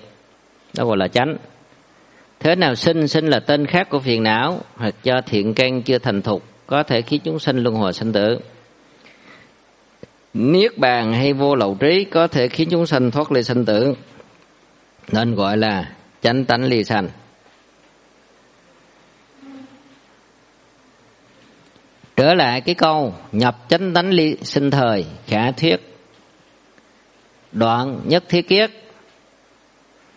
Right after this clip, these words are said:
Như vậy thì quan điểm của Đại Chúng Bộ cho rằng khi vô được chánh tánh ly sanh có thể nói là đoạn tất cả các kiết sử. Thì thưa quý vị,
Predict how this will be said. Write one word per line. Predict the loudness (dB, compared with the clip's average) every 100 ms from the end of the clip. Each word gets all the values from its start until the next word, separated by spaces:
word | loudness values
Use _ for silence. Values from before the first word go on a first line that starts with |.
| _ _ _ _ _ _ _ _ _ _ _ _ _ _ _ -2
Như | 2 4
vậy | 2 2
thì | 2 2 2
quan | 2 0 4
điểm | 2 4
của | 2
Đại | 4 2
Chúng | 2 2
Bộ | 2 2
cho | 4 4
rằng | 4 0
khi | 0 2 2 2 -4 -12 -20 _ -20 -6
vô | 2 4 4
được | 4 2 0 -8 -2
chánh | 0 2
tánh | 2
ly | 4 2
sanh | 4 2 2 2
có | 2 4
thể | 2 4
nói | 2 2
là | 0 0
đoạn | 2 0 0
tất | -2 2
cả | 0
các | 2 0
kiết | 0 2
sử. | 2 2 0 -8 -20 -20 -20 _ _ _ _ _ _ _ _ _ _
Thì | -8 -2
thưa | 0
quý | 2 2
vị, | 4 2 2 0